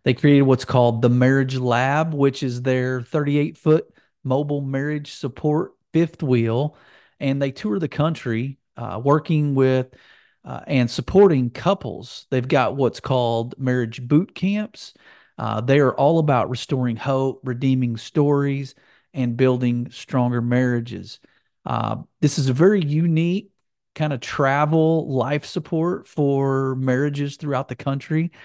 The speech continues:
Um, Javier and his wife really have committed to restoring what has been known to be, uh, the marriage crisis amongst our nation and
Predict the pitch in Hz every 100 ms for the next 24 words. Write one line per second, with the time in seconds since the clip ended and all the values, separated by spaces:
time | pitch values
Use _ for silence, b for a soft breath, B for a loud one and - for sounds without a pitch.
0 | B B B - 123 110 104 - _ _
1 | - 143 135 139 139 135 131 131 135 139
2 | 139 - _ _ _ _ _ _ - 147
3 | 151 139 127 131 127 117 - - 127 131
4 | 131 117 - - 123 120 117 - 131 -
5 | 143 131 123 120 117 113 b b _ _
6 | - 131 120 - 139 127 123 127 123 123
7 | 127 135 139 147 135 139 131 127 123 120
8 | _ _ _ - 117 110 127 139 147 131
9 | - 143 135 135 139 107 - - - -
10 | 123 127 123 - - - 131 123 123 123
11 | 120 - 113 110 - 120 117 117 117